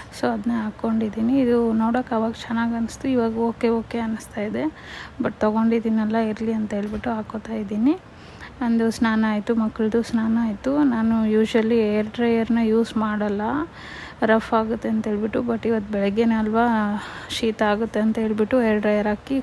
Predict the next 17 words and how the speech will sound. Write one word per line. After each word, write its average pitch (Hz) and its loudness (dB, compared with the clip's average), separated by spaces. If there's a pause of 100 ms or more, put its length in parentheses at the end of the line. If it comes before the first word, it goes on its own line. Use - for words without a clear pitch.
ಕೂದಲೆಲ್ಲ 220 2 (140)
ಒಣಗಿಸ್ಕೊಂಡಿದ್ದೀನಿ. 220 0 (600)
Just 247 -2
ಹಂಗೆ 220 2
ತಲೆ 214 0
ಬಾಚ್ಕೋತೀನಿ, 214 -2 (120)
ಏನೂ 220 4 (100)
ರೆಡಿ 208 2 (120)
ಆಗಲ್ಲ. 214 -2 (140)
ಯಾಕೆಂದರೆ 220 0 (220)
ಅಲ್ಲಿ 220 2 (100)
ಬಿಸಿಲು 226 2 (100)
ಭಾಳ 214 0 (120)
ಇರುತ್ತೆ, 220 0 (580)
ರೆಡಿ 226 8
ಆದರೂ 226 4 (100)
ವೇಸ್ಟ್ 220 0